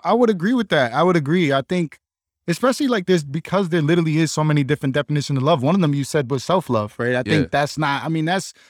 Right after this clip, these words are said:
Speaker 1: spoken about now, but it's almost like a fad, and it's almost like a, like, this trend where we're talking about self-love, but it actually is, like, a, a,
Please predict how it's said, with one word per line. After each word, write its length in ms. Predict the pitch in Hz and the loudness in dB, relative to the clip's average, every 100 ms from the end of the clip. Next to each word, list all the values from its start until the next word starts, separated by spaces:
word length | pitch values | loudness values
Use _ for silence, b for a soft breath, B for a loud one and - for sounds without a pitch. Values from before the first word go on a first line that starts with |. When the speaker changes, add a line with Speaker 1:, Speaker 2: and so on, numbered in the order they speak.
| _ | _
Speaker 1:
spoken 440 | - 190 190 180 | -6 -4 -2 -4
about 300 | 156 156 139 | 0 0 2
now, 280 | 139 156 160 | 0 0 0
but 140 | 147 | -2
it's 120 | 139 | -4
almost 280 | 151 156 156 | -2 -2 -2
like 140 | 147 143 | -4 -6
a 40 | |
fad, 540 | - 151 147 156 170 - _ _ - | -6 -2 0 0 -2 -8 _ _ -4
and 120 | 135 | -4
it's 120 | 131 | -2
almost 280 | 151 147 143 | -2 -2 -2
like 180 | 139 135 | -2 -2
a, 60 | |
like, 240 | 127 123 - | -6 -6 -8
this 180 | 131 | -10
trend 480 | - - 151 151 151 | -10 -4 -2 0 0
where 80 | 143 | -2
we're 120 | 135 | -2
talking 320 | 127 151 143 143 | -2 -4 -2 -2
about 240 | 135 131 | 0 0
self-love, 560 | - 147 135 147 147 123 | -2 -2 0 0 0 -2
but 100 | 135 | -4
it 100 | 139 | -2
actually 460 | 156 - 151 139 | -2 -4 -4 0
is, 180 | 156 131 | 0 0
like, 180 | 139 120 | -2 -2
a, 140 | 123 139 | -6 -4
a, 340 | 143 117 131 | -6 -4 -6